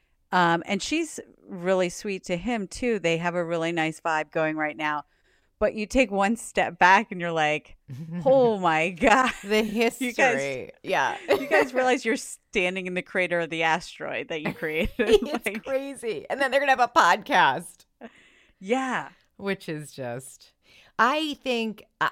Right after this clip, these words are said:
Speaker 2: I, I loved him. I, like, fell in love with him. I was like, "He's so great." I love his vibe. I wasn't
Speaker 1: Yeah.
Speaker 2: expecting him to be so cool. <laughs> So that threw me off. And I wasn't expecting their, like, relationship to be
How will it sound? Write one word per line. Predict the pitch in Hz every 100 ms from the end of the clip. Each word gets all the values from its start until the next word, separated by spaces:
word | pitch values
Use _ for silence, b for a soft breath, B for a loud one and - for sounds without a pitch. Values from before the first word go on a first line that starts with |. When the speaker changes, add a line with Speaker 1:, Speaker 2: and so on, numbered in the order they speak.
| -
Speaker 2:
I, | 202 -
I | 220
loved | 220 202 190 190 180
him. | 233 226 226 -
I, | 190
like, | 185 175
fell | - 170 190
in |
love | 190 143
with | 156
him. | 170 139 139 160
I | 165
was | 156
like, | 165 151 - _ _
"He's | - 185
so | - 226 220
great." | 160 151 131 175 190 190
I | 185
love | 175 180 208 214
his | 202 151
vibe. | 135 120 104 123 160 - _ _ _ _ -
I | 196
wasn't | 220 247 269
Speaker 1:
Yeah. | 165
Speaker 2:
expecting | 135 - 208 214 196
him | 190
to | 170
be | 156 170
so | - 165
cool. | - 185 147 160 320 - 370
<laughs> | - - _ _ B B B B B B B
So | - 262
that | 208 247 302 - -
threw | 233 240 226
me | 190
off. | 160 120 82 - -
And | 202
I | 196
wasn't | 196 220 233 277
expecting | 247 - - 208 185 214 196
their, | 185 170 165 156 147 - _ _ _ -
like, | 175 147
relationship | 156 170 175 196 - 196 - 175 -
to | - 156
be | - 175 165 156 151